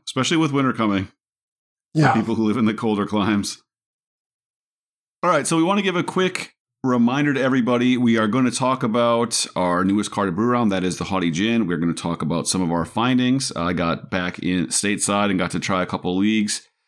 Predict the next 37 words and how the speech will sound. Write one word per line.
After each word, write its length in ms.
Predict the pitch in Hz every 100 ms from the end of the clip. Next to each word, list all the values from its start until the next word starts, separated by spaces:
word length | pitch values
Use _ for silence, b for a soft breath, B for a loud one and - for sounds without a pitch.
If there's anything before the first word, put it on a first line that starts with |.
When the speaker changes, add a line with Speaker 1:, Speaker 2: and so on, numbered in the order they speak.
| _ _ _ -
Speaker 1:
Um, 720 | 101 95 92 90 90 90 90 _ _ _ _ -
we 100 | 110
wanna 220 | 107 110
give 140 | 107 104
a 60 |
quick 400 | 104 123 110 -
shout 360 | - - 110 110
out 360 | 110 113 -
that 180 | 101 95
if 180 | 95 -
you 320 | 92 92 92 -
enjoy 340 | 90 80 87
the 80 | 85
podcast 640 | 82 85 87 85 82 78
and 80 | 80
would 80 | 80
like 100 | 82
to 80 | 76
support 380 | 90 - 110 123
us, 180 | 147 -
the 120 | 87
best 300 | 78 95 -
way 80 | 87
to 60 |
do 80 | 87
that 80 | 104
is 80 | 104
to 60 |
go 80 | 87
to 80 | 78
patreon 440 | - 87 - 85
dot 200 | 85 73
com 260 | - 90 120
slash 260 | 123 82 -
faithless 360 | 82 82 78
brewing. 420 | - 87 107 151 - _ _ _ _ _ _ _ _
Become 720 | 95 98 - 107 117 127 135